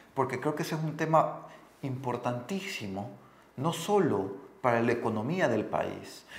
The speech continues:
no solo para las finanzas públicas, sino que es un tema importantísimo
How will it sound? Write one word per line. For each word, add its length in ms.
no 220
solo 440
para 180
las 180
finanzas 480
públicas, 680
sino 260
que 100
es 60
un 140
tema 240
importantísimo 1200